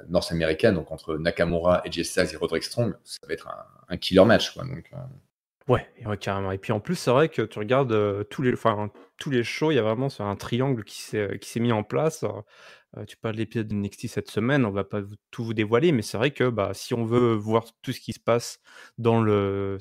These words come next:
Speaker 2: toute cette storyline, t'es obligé de, de suivre tous les shows si tu veux vraiment rien manquer. Donc, c'est
Speaker 1: Mhm.
Speaker 2: plutôt un, un bon coup.
Speaker 1: Ouais.
Speaker 2: Euh, une affiche qui est pas du tout forcément liée à Survivor Series et qui était pas très glorieuse, c'était Drew McIntyre qui a facilement disposé,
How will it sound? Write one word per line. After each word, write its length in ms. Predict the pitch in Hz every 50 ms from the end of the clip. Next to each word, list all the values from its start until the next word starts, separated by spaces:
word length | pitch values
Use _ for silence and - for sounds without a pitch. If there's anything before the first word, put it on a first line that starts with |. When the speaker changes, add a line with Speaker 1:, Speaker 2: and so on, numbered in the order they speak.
| _ _
Speaker 2:
toute 160 | - 120 -
cette 160 | - 117 107
storyline, 640 | - - - - 113 98 95 101 117 147 156 135 101 -
t'es 120 | - 110
obligé 180 | 107 107 113 123
de, 340 | 120 101 98 92 95 95
de 100 | 95 98 98
suivre 320 | - - - 139 117 101
tous 160 | - - 104
les 80 | 98 95
shows 160 | - - 151
si 80 | 151 -
tu 140 | - 110 104
veux 60 | 98
vraiment 260 | 98 101 113 120 120
rien 160 | 117 110 104 101
manquer. 360 | 98 95 - - 143 151 - _ _ _ _ _ _ _ _ -
Donc, 120 | - 117 101
c'est 60 | 107
Speaker 1:
Mhm. 80 | 92 -
Speaker 2:
plutôt 180 | - - 123
un, 160 | 117 104 98 -
un 120 | 117 113
bon 160 | 107 113 113
coup. 220 | 107 - - 113 - - _ _ _ - _ _ _ _ _ _ - - -
Speaker 1:
Ouais. 60 | 131
Speaker 2:
Euh, 240 | 123 120 120 117 117
une 140 | - 151 156
affiche 640 | 156 147 - - 190 185 165 - - - - _ _ _ _ _ _ _ _ _
qui 100 | - -
est 40 | -
pas 120 | - 170 160
du 320 | 127 135 151 143 139 - _ _
tout 120 | - 190 170
forcément 480 | - 131 - - 139 123 127 135 135
liée 320 | 131 131 131 131 135 139 135
à 100 | 127 120
Survivor 460 | - - 117 117 117 113 117 120 -
Series 320 | - - 120 120 135 131
et 60 | 110 -
qui 80 | - -
était 100 | - 101
pas 120 | - 139
très 160 | - - 120
glorieuse, 400 | 107 104 95 101 104 120 139 135
c'était 200 | - 117 - -
Drew 160 | 101 110 110
McIntyre 720 | 123 123 117 113 - 117 104 - - 95 101 117 131 131 -
qui 140 | _ - 110
a 40 |
facilement 500 | 98 - 127 117 - - 127 123 120 117
disposé, 640 | 107 113 113 - - _ - 117 113 113 127 127 127